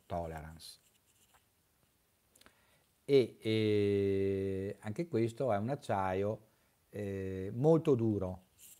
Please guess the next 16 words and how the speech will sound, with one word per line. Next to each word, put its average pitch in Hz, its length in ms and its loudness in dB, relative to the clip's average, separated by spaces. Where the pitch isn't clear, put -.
<coughs> - 920 -10
molto 135 320 2
duro, 214 460 8
difatti 156 800 6
talmente 147 520 4
duro 170 580 6
che, 143 300 4
non 127 140 -8
so 135 200 -4
se - 160 -8
notate, 107 720 -4
se - 200 -10
riesco 110 240 -4
a - 20 0
farvelo 107 400 0
notare, 104 840 0